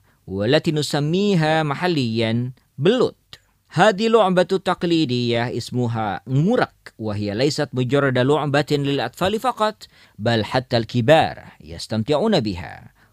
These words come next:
خصوصًا في القرى عندما تميل الشمس للغروب، ويصبح المشهد كأنه مهرجان صغير، والكل يشارك،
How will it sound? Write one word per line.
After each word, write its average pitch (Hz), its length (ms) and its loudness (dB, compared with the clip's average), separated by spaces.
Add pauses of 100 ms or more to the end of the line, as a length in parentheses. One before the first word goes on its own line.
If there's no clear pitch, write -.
(100)
خصوصًا 131 640 -4
في 123 100 -4
القرى 120 640 -2 (240)
عندما 101 640 0
تميل 170 420 0
الشمس 185 400 0
للغروب، 190 520 0 (360)
ويصبح 135 460 -2
المشهد 156 540 0
كأنه 208 580 0
مهرجان 202 1000 0
صغير، 110 680 -6 (200)
والكل 208 520 0
يشارك، 107 760 -2